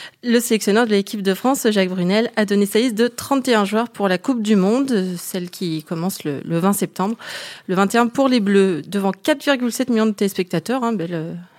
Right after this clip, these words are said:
belle audience des Bleus, à relativiser vu qu'il n'y avait pas de commissaire Magellan en face. Le sélectionneur a annoncé des noms,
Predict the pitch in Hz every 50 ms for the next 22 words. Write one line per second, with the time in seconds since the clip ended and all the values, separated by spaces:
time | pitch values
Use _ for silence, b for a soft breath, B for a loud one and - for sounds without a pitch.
0 | b b 190 190 185 180 175 190 196 185 175 180 170 175 190 214 254 254 B B
1 | B B B B B B B _ - 202 185 180 170 185 185 185 175 - 196 196
2 | 180 214 262 254 240 - - 190 180 180 175 - 226 220 - - 214 202 190 196
3 | - 214 190 196 190 185 180 185 185 190 185 175 160 - - 175 202 226 - -
4 | - - - B B B B B B B B B B - 220 190 190 185 - -
5 | 262 247 - - 277 277 277 254 233 220 220 226 226 - - 247 214 180 175 165
6 | 202 190 180 165 165 180 226 294